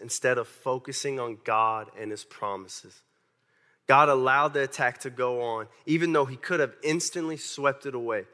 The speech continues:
But what's cool about this is, don't miss this right here, but as the attack continued, this caused the people to draw closer to him with a deeper trust than before.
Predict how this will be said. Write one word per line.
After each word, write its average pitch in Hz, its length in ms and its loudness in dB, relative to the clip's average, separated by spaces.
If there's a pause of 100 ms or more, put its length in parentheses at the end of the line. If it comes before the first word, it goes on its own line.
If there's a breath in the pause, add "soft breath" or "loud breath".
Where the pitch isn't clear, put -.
(300 soft breath)
But 131 100 2
what's 131 200 -2
cool 240 300 -4
about 131 300 0
this 135 180 -8
is, 131 120 -8
don't 165 240 -4
miss 147 200 -2
this 135 200 -8
right 120 160 0
here, 107 180 -8 (460 soft breath)
but 170 100 6
as 180 320 4
the 180 120 -2
attack 165 380 -2
continued, 147 600 -6 (300 soft breath)
this 143 160 -2
caused 156 420 2
the 143 80 -6
people 135 400 -8
to 131 140 -10
draw 120 240 0
closer 139 640 -4
to 156 180 -6
him 123 320 -4 (280 soft breath)
with 127 140 -6
a 113 80 0
deeper 135 480 -6
trust - 520 -2
than 113 160 -6
before. 101 400 -12